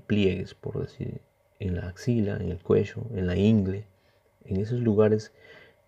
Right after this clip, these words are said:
nos es difícil realizar un torniquete, no funciona.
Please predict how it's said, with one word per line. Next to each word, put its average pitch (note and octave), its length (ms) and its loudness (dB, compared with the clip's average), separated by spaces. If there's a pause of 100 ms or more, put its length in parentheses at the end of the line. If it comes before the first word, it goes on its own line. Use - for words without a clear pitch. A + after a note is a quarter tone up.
(120)
nos F2 360 2
es G2+ 160 2
difícil G#2+ 680 2
realizar F#2 480 0
un F#2+ 140 -2
torniquete, F2+ 760 -4 (320)
no G2 240 4
funciona. F#2 760 0